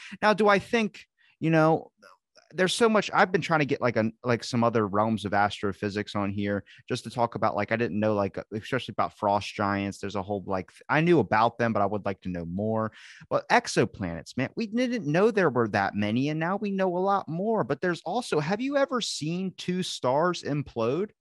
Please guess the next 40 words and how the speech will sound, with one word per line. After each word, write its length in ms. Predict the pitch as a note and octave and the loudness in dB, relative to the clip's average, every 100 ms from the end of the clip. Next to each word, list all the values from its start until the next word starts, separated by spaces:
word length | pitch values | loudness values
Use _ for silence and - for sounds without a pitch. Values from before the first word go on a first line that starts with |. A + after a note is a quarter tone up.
| _ _ _ _ - | _ _ _ _ -2
They 140 | G#3 | 0
look 260 | G#3+ C#4+ - | 2 -2 2
like 240 | A3+ F#3+ | 2 2
two 240 | - A#3 G#3+ | -2 0 2
cells 640 | - - G#3+ G#3 G2+ F2+ | 0 0 2 4 0 0
that 160 | C#3+ C#3+ | 2 4
are 100 | C#3 | 4
replicating. 840 | D3+ A#3+ C#3 A2 - E2 G#1+ G1+ - _ _ | 4 0 0 -4 -6 -10 -10 -16 -20 _ _
It's, 260 | - F3+ - | -4 -4 -4
it's 340 | D#3+ E3+ - _ | -2 -2 -4 _
like, 200 | G3 G3 | -2 0
it's 200 | G#3+ - | -2 -2
nuts 320 | A3+ C#4+ - | -4 -4 -6
to 100 | D3+ | -6
me 160 | C3 C3 | -2 0
where 140 | D3 | 2
I'm 80 | E3+ | 0
start 200 | - F3+ | -2 0
looking 320 | F3+ G#3+ G#3 | 0 -2 -4
at 100 | F3 | -2
everything 340 | D3+ D#3+ E3 D#3 | -2 -4 -4 -4
like, 180 | D3+ | -4
is 140 | C#3+ E3+ | -2 -2
everything 560 | A#3 F#4 - C4 B3 | -2 -4 -6 -6 -4
like, 360 | A3 F#3+ - - _ _ _ _ _ - - - | -2 -4 -6 -16 _ _ _ _ _ -20 -18 -2
I'm 120 | D#3 | 2
not 180 | B3 F3+ | 2 2
saying 220 | G3+ F#3 | 2 4
there's 180 | D3 A2+ | 2 2
a 80 | F#2 | 0
God. 460 | C3 A#3 G3+ A#2+ | 4 6 6 4
I'm 100 | B2 | 2
just 220 | C3+ B2+ | -2 -6
saying, 240 | - G3+ E3+ | -4 -4 -2
like, 140 | A#2+ | -2
I'm 100 | C#3 | -2
starting 380 | C3+ - G#3+ F#3+ | -4 -4 -4 -4
to 160 | - D3+ | -6 -8
see 320 | - G3 F#3 | -6 -4 -2
this 240 | C#3+ C3+ | -2 -4